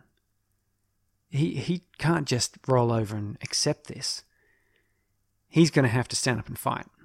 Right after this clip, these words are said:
which leads us into a finale where he confronts the big bad monster. Uh, he and his friends have a big fight.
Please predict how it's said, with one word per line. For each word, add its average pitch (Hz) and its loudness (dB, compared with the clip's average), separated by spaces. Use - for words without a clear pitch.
which - -4
leads 131 4
us 120 0
into 117 -2
a 113 2
finale 123 2
where 110 0
he 110 -4
confronts 143 0
the 131 -2
big 120 2
bad 120 2
monster. 123 2
Uh, 113 -2
he 117 2
and 131 4
his 120 0
friends 123 -2
have 120 -6
a 120 -10
big 120 -8
fight. 147 2